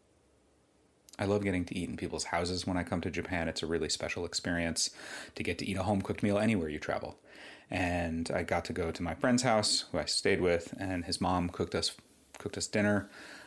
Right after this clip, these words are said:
Um, and, you know, very simple, but really delicious. Just so much love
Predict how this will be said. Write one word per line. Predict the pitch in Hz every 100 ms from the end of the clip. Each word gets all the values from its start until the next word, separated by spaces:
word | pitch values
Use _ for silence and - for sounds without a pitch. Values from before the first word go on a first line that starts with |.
| -
Um, | 87 82 78 78 76 -
and, | 87 80 80 82
you | 98
know, | 82
very | 110 107 92
simple, | - 98 98 87
but | - - -
really | 95 87 82 78
delicious. | 95 87 87 87 80 -
Just | - - - - _ - _ _ _ _ _ _ - - - _ _ _
so | - 131
much | 117 101 87
love | 85 80 73